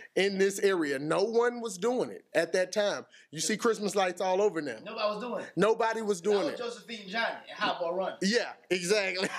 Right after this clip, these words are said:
Speaker 1: <laughs> Yes, exactly. So nobody was doing it. And then, you know, it turned into a mainstream business. Like, all of the big companies throughout the Houston area,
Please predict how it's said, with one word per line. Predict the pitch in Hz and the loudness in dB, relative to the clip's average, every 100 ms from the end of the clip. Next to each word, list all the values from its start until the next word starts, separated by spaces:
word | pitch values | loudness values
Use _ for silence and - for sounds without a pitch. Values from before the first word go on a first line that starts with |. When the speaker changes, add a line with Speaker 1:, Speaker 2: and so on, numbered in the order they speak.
| - | -2
Speaker 1:
<laughs> | 302 - - 277 - - 523 - - 508 480 - - 523 - - 554 - - - - - - - - - | -2 -2 -2 -2 -2 -2 -2 -2 -6 -4 -4 -6 -6 -6 -6 -4 -4 -4 -8 -6 -6 -14 -14 -10 -10 -2
Yes, | 233 240 220 196 175 | 2 2 2 0 2
exactly. | 196 190 226 240 208 185 | 0 2 0 0 -2 -4
So | 180 202 175 | 0 2 2
nobody | 170 190 233 269 269 262 | 2 2 4 2 0 0
was | 247 | -2
doing | 185 170 269 285 233 | -2 0 2 4 2
it. | 180 | 0
And | 190 202 | 0 0
then, | 214 208 190 _ - | 0 0 -4 _ -16
you | 185 226 | -4 2
know, | 233 208 208 | 2 2 0
it | 202 | -2
turned | - 240 247 | 0 0 2
into | 240 233 220 | 0 0 0
a | |
mainstream | 196 190 202 214 - 220 220 233 | 0 0 2 0 0 0 0 -2
business. | 240 285 202 160 151 | -2 -2 0 0 0
Like, | 165 160 | -2 0
all | 156 196 226 | 2 4 4
of | |
the | 220 | 2
big | 175 226 | -2 -6
companies | - 202 202 196 190 - - - _ | -2 -2 0 -2 -4 -6 -16 -20 _
throughout | 190 190 190 | 4 6 6
the | 180 | 4
Houston | 165 208 202 190 185 | 2 0 4 4 6
area, | 220 247 185 165 | 4 4 4 4